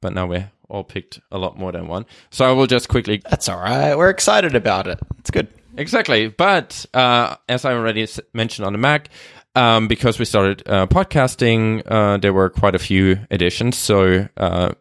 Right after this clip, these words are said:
Speaker 1: most notably Discord and Auphonic for me. So Discord, because we record our podcast, uh, using Discord or talk to each other using Discord. And we tried a few,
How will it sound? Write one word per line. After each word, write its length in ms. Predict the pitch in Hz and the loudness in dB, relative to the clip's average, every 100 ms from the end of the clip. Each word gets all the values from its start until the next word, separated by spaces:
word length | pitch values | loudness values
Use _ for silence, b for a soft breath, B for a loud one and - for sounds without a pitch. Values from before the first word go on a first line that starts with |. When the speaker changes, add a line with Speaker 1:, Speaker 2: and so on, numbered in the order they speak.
| - | 0
Speaker 1:
most 380 | 107 107 - - | 2 2 -2 -2
notably 640 | 104 104 104 98 95 95 | 2 4 2 2 2 2
Discord 720 | 92 127 - - 120 117 - - | 0 -2 -2 0 2 2 0 0
and 180 | 98 | 2
Auphonic 460 | 85 101 - 131 165 | 2 0 0 -2 -2
for 160 | - 160 | -2 -2
me. 180 | 160 | 0
So 180 | 160 127 | 0 0
Discord, 560 | 98 113 - 110 107 101 | 0 -2 0 2 4 2
because 400 | 101 101 95 - - | 0 0 0 -4 0
we 140 | 98 | 2
record 440 | 90 92 101 95 | 2 0 2 2
our 140 | 92 90 | 4 2
podcast, 640 | - 107 - - - - - | 0 0 0 -4 -4 -14 -6
uh, 300 | 95 90 90 - B B | -4 -4 -6 -10 B B
using 320 | - 92 92 87 | -2 0 0 0
Discord 460 | 87 - 110 - - | -2 0 0 0 0
or 200 | 85 78 - | 0 -2 -6
talk 240 | - 113 | -4 -2
to 100 | - | -2
each 140 | 87 92 | -2 0
other 160 | 87 | 0
using 280 | 85 82 85 | 0 -2 -4
Discord. 420 | 90 - - 131 - B B B B B - | -6 -6 -4 -6 -8 B B B B B -2
And 600 | 107 101 98 98 95 - | 2 4 4 2 0 0
we 180 | 101 | -2
tried 260 | 95 - 107 | 0 0 0
a 40 | |
few, 280 | 104 110 98 | 2 0 0